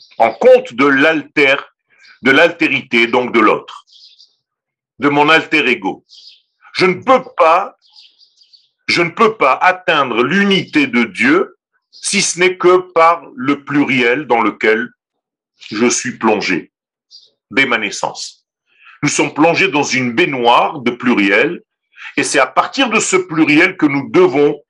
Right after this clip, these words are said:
et que nous pouvons retrouver la vérité de l'unité.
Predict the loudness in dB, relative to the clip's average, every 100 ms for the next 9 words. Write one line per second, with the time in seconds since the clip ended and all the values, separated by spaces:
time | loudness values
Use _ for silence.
0 | _ _ -6 -4 0 0 -2 -2 0 2
1 | 0 -2 -4 _ _ _ _ 0 0 0
2 | -2 -2 0 -2 -6 _ _ _ _ _
3 | _ -2 -2 -2 -8 -12 -16 -18 _ -20
4 | _ _ _ _ _ _ -2 0 0 -6